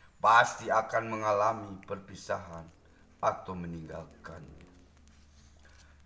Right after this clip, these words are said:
Lantas, di manakah orang-orang yang perkasa? Lebih berkuasanya itu mereka yang telah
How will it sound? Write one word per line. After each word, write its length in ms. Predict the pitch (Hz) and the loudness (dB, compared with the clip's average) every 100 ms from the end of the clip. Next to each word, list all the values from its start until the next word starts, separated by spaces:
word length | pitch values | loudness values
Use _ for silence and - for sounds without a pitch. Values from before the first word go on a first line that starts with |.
| - | -4
Lantas, 960 | 87 104 127 123 107 85 - - - - - - - - | 6 6 6 4 2 2 -4 -18 -20 -20 -20 -20 -20 -20
di 240 | - 143 254 | -8 -4 6
manakah 480 | 262 254 269 180 170 | 8 8 6 8 8
orang-orang 760 | 156 151 151 - 135 143 131 - - - - - | 8 6 4 4 6 6 -2 -8 -20 -20 -20 -4
yang 240 | 123 135 - | 2 2 2
perkasa? 640 | 147 - 131 147 - 107 - - - _ - - - - - - - - - - - - - - - | -4 0 2 2 -2 -16 -18 -20 -20 _ -20 -20 -20 -20 -20 -20 -20 -20 -20 -20 -20 -20 -20 -12 2
Lebih 640 | 120 110 107 95 - - | 4 4 -2 -10 -12 -10
berkuasanya 960 | 90 107 - 98 98 - 98 101 98 95 | -6 -6 -2 2 2 2 -2 -2 -2 -10
itu 240 | 90 - 80 90 - - - - | -12 -16 -20 -20 -20 -20 -20 -6
mereka 380 | 85 104 - 107 | -2 -2 0 0
yang 260 | 104 104 - | 0 -2 -4
telah 320 | 95 90 | -2 -2